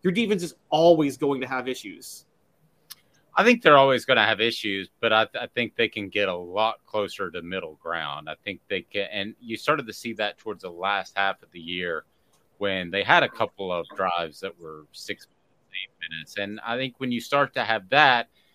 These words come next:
Speaker 2: then y-, your offense doesn't have to score as many points, and your defense gets more rest. Um, and then,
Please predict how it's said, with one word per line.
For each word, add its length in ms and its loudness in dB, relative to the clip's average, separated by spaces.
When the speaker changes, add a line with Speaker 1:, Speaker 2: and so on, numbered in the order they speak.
Speaker 2:
then 920 -2
y-, 200 -12
your 400 -6
offense 680 -2
doesn't 280 0
have 280 2
to 100 -8
score 340 -8
as 160 -12
many 220 -8
points, 420 -12
and 100 -10
your 120 -10
defense 560 -8
gets 480 -10
more 220 -12
rest. 640 -4
Um, 360 -4
and 160 -10
then, 340 -6